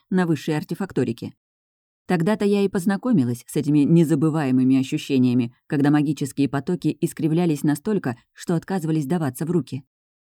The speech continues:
Правда, в нашей академии артефакт был солидного размера, и площадь его воздействия тоже оказалась солидная. У Ардена же все вышло куда скромнее. Но тоже неприятное, потому что он специально раздобыл камень, отравляющий жизнь людским магам.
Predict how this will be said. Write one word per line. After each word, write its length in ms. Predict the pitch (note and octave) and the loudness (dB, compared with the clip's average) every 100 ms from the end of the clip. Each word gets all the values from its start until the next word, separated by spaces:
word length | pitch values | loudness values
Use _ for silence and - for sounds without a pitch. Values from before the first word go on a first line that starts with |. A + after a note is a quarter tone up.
| _ _ _ | _ _ _
Правда, 340 | - F3+ F3+ - | 0 2 2 2
в 120 | E3+ | 2
нашей 240 | F3+ F3 | 2 0
академии 520 | D#3+ D#3+ D3 D3 D3 - | -2 0 2 4 2 2
артефакт 500 | D3 D3+ C3+ C#3 A#2+ | -4 -4 -4 -4 -2
был 180 | C3+ C3 | 0 -2
солидного 460 | C3+ C#3 B2 C3 | 0 2 4 2
размера, 460 | C#3 D#3+ A#3 C#3+ A#2 _ | 2 0 0 0 -6 _
и 100 | - | -6
площадь 400 | - C3+ B2+ B2 | -2 -2 -2 -4
его 160 | D#3+ D3+ | -2 0
воздействия 600 | C#3 B2+ F3 G#3+ G#3+ G#3+ - | 0 0 -2 -2 -4 -6 -8
тоже 240 | - B3+ C#3 | -6 -4 -2
оказалась 500 | C3 C3 B2+ B2 B2 | -4 -4 -2 -4 -6
солидная. 560 | - C3+ C3 B2+ C3 D3 _ _ _ _ _ _ _ | -4 0 2 2 0 -6 _ _ _ _ _ _ _
У 100 | D#3+ | -2
Ардена 380 | E3+ G#3 D3 C3+ | 0 2 2 2
же 120 | B2+ | 0
все 240 | B2+ G#3 G3+ | -4 -4 -2
вышло 320 | G3 F3 E3 | -2 -4 -6
куда 220 | - D3 | -4 -4
скромнее. 560 | C3 C#3+ C3 A#2+ B2 - _ _ - | -4 0 2 2 -2 -10 _ _ 0
Но 220 | E3+ F3+ | 0 2
тоже 240 | F3 D#3 | 0 0
неприятное, 640 | F3+ F3 F#3+ C3+ C3 C#3+ D3+ _ | 2 2 0 0 0 0 -2 _
потому 300 | - D#3 D3+ | -6 0 2
что 180 | D3+ D#3+ - | 0 -4 -2
он 100 | F3 | -2
специально 500 | - G3 A#3+ D#3+ B2 | -2 -8 0 0 2
раздобыл 460 | C#3 C3 C3 C#3 | -2 -2 0 -2
камень, 420 | C3 G3+ C3+ B2+ _ - | -2 0 2 2 _ -4
отравляющий 800 | D#3 D#3 D#3 D#3+ F3 C3+ D3+ | -2 0 -2 0 -2 -2 -4
жизнь 340 | C3+ D#3+ C#3+ C3+ | -2 0 -2 -2
людским 420 | D#3+ D#3 - E3 | -2 -2 -2 0
магам. 360 | E3+ F3 B2 | 0 0 -2